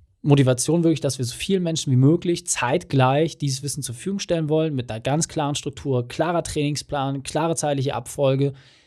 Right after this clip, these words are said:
und vor allem auch, dass du natürlich anhand der vorangegangenen Themen das auch schon siehst, was passiert ist, ja, mit einer Struktur und vor allem mit nur einem Ziel, dass du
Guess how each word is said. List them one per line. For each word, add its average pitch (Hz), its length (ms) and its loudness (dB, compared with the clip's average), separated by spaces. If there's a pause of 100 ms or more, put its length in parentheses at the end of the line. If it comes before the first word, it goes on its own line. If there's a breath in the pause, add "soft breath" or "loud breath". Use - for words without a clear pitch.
(420 soft breath)
und 147 180 6
vor - 160 2
allem 160 200 0
auch, 147 300 0 (220)
dass 127 140 2
du 139 80 -2
natürlich 139 420 0
anhand 139 520 -4
der 117 400 0
vorangegangenen 135 1120 2
Themen 165 760 0 (320)
das 120 160 0
auch - 180 -2
schon 135 200 0
siehst, 120 240 0
was 120 160 -4
passiert 156 440 -4
ist, - 180 -14
ja, 139 180 0
mit 139 160 2
einer 131 400 -4
Struktur 196 760 4 (480 loud breath)
und 160 140 2
vor - 200 -2
allem 151 280 0 (180)
mit 120 160 -2
nur 127 160 2
einem 135 240 2
Ziel, 180 520 4 (340 soft breath)
dass - 260 -2
du 220 380 2